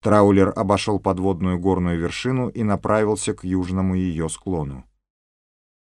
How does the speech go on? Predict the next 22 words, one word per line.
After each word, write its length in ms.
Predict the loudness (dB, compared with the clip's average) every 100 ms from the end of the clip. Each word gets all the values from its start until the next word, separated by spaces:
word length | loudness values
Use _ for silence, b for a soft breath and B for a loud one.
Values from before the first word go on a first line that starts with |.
| -8
Здесь, 460 | -4 6 8 8
как 180 | 4 4
ранее 320 | 8 8 6
показала 540 | 2 4 4 6 6 8
разведка 460 | 6 6 0 2
лотом, 520 | 2 4 4 2 0 -6 _
шло 260 | -14 0 2
плоскогорье, 880 | 2 -2 0 0 2 0 0 -6 -12 _ _
плавно 380 | 0 4 4 2
снижаясь. 720 | -2 -4 -4 -4 -6 -12 -18 _ _ _ _ _
Кое-где 400 | 2 4 4 2
плоскогорье 640 | 0 0 -2 0 2 2 2
поднималось 600 | 0 0 2 2 0 0
так 220 | -2 0
высоко, 540 | -4 -4 -4 -4 -6 _ _
что 180 | 0 4
его 160 | 4
достигал 480 | 2 2 4 6 6
рассеянный 540 | 6 2 0 0 0
солнечный 500 | 0 0 0 -2 -4
свет. 400 | -6 -4 -6 -6 _ _ _ _
Глубина 680 | -6 0 2 2 4 2 0